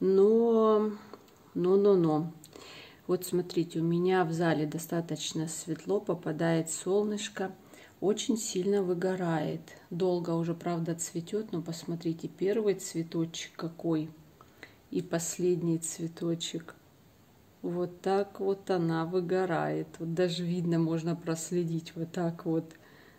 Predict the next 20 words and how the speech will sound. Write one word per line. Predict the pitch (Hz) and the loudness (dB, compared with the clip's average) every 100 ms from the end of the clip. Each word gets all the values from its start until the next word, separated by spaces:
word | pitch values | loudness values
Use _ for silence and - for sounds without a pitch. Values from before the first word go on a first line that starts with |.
| - - | -12 -4
насколько | 175 170 - 190 175 170 180 | -4 -4 0 2 2 0 -2
этот | 175 170 | -2 -2
почти | - 165 - - | -2 -4 -6 -6
белый | 170 160 175 190 180 170 160 | -6 -2 4 4 6 4 4
уже | 160 156 160 156 | 2 0 -4 -4
стал. | - - 170 160 160 165 - - - - - - - - - - | -6 -6 -4 -2 -4 -10 -18 -20 -20 -20 -20 -20 -20 -20 -20 -8
Вот | 170 165 - | -6 -6 -4
так | 170 190 - | -4 -4 -4
вот | 214 - | -6 -4
она | 170 170 175 | 0 0 0
выгорела. | 165 170 170 165 156 156 160 - - - - - | 0 0 0 0 0 -2 -4 -10 -20 -20 -20 -6
Хотя | 165 165 196 | -4 2 4
я | 185 180 175 | 6 4 2
отвернула | 175 170 170 175 175 170 170 | 0 -2 0 0 0 2 2
уже | 170 156 165 | 2 2 0
от | 156 151 160 | 2 0 -2
солнышка | - 185 202 226 226 226 - 214 | -2 4 4 6 2 0 -2 2
в | 202 | 2
эту | 202 202 | 2 -2
сторону. | - - 202 196 196 196 190 190 | -4 0 4 4 4 2 2 -2